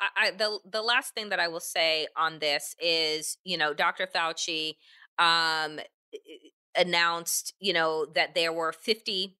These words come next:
different mutations, right, that they are seeing that we will not know for probably two to four weeks, um, what this actually means. And I think that that is terrifying, right? And I get the fact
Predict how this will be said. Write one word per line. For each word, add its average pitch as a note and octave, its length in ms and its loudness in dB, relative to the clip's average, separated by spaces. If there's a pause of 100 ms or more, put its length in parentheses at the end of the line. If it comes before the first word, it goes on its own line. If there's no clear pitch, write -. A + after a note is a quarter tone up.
different F3 480 2
mutations, E3 800 -4
right, D#3 300 2
that E3 140 -2
they D#3+ 160 0
are D#3 80 -2
seeing D3+ 460 -4 (360)
that F3+ 200 6
we G3 120 -4
will G#3+ 240 0
not G3 260 2
know D#3+ 420 0
for F3+ 280 -2
probably F3 680 -2
two A#3 500 -4
to A3+ 160 0
four D#3+ 640 0 (320)
weeks, F3 600 -2 (400)
um, F3+ 600 4 (340)
what G3 300 4
this G3 180 2
actually F#3 480 0
means. G3 560 -4 (340)
And G#3+ 140 6
I G#3+ 80 6
think A3+ 280 0
that G#3+ 180 0
that G3 280 4 (100)
is F#3 600 0
terrifying, C3 800 4
right? F#3 320 4
And G3+ 120 0
I G3 120 0
get G#3+ 340 0
the G3+ 100 -4
fact G3+ 340 0